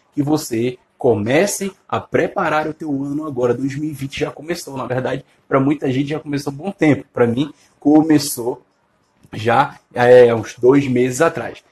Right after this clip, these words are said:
certo? Então, vocês podem ver, eu não tô no meu, no meu cenário habitual. Eu tô aqui no interior de Pernambuco hoje pra falar com vocês, certo? Olha, amiga Lu, aí, amiga Lu chegou. Lu, já tô te chamando aqui. Então, galera, se liga.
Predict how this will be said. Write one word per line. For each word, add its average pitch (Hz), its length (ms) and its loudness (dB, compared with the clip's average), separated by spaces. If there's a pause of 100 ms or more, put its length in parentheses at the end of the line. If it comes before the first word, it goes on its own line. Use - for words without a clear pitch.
(120)
certo? 131 280 0
Então, 175 120 -6
vocês - 140 -6
podem 143 300 2
ver, 135 240 2
eu 147 120 4
não 190 440 4 (120)
tô 185 360 6 (360)
no 131 160 2
meu, 131 840 6
no 127 80 2
meu 139 120 2
cenário 131 520 2
habitual. 120 560 -2 (280)
Eu 117 120 -10
tô 120 100 2
aqui 127 340 -2
no 131 120 -2
interior 127 480 2
de 139 60 -6
Pernambuco 127 640 -2
hoje 127 180 -4
pra 123 140 -8
falar 120 200 -4
com 123 160 -10
vocês, 113 560 -4 (240)
certo? 143 400 2
Olha, 147 400 8
amiga 135 340 6
Lu, 127 160 6
aí, 127 140 6
amiga 131 300 4
Lu 123 120 6
chegou. 117 480 0 (320)
Lu, 160 320 8
já 139 160 4
tô 170 140 2
te 165 80 -2
chamando 147 400 4
aqui. 139 340 0 (240)
Então, 175 260 4
galera, 151 300 6
se - 320 -4
liga. 139 580 4